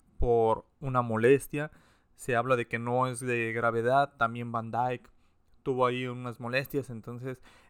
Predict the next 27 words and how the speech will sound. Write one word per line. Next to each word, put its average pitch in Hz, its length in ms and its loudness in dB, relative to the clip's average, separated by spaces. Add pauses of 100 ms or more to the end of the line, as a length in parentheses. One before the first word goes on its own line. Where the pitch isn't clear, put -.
en 127 140 -4
Liverpool 175 380 0
se - 60 -6
empiezan 135 360 -8
a - 20 -10
encender 123 340 -8
las 143 160 -6
alarmas 113 500 2
porque 117 280 -8
parece 127 480 -8
que 117 260 -4
la 107 240 -6
carga 131 340 4
de 123 100 6
partidos 131 680 0 (420)
les 123 180 -12
está 123 160 -14
empezando 135 420 -8
a - 80 -8
pesar. 117 420 2
Liverpool 135 640 -8
es 127 300 -8 (440)
el 127 160 -6
equipo 135 380 -2
que - 120 -8
ha - 20 -4
disputado 131 600 -6